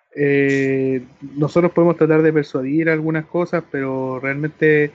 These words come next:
eh, nos queda asimilarlos como iglesia y a todos los espectadores que nos están mirando, eh, que formar la, la opinión en base a, a los criterios de, de Cristo,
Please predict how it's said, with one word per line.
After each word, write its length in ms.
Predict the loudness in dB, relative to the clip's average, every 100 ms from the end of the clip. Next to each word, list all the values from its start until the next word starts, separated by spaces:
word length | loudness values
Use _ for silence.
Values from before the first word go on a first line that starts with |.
| _ -20 -20 -6
eh, 840 | -4 -2 -2 -4 -4 -4 -6 -10 _ _ _ _
nos 220 | -6 -4
queda 200 | 0 0
asimilarlos 540 | 2 -2 2 2 2
como 180 | 0 2
iglesia 420 | 2 2 2 0
y 60 | 0
a 80 | 2
todos 180 | 0 2
los 180 | 0
espectadores 460 | -2 -6 -4 -2 -2
que 100 | -4
nos 100 | -10
están 180 | -10 -10
mirando, 440 | -6 -4 -2 -2
eh, 200 | -2 -4 -6
que 260 | -4 -4 -4 -10 _ _ _
formar 340 | -4 -2 0
la, 220 | 0 0 -4 -6
la 120 | -6
opinión 420 | -4 -2 -2 -2 -8 -20 -20 _
en 160 | -2 2
base 440 | 0 2 2 4
a, 680 | 4 2 0 0 -2 -4 -6
a 40 |
los 120 | -8
criterios 400 | -8 -4 -2 -2
de, 300 | -2 -4 -6
de 120 | -8 -4
Cristo, 460 | -2 -2 -8 -12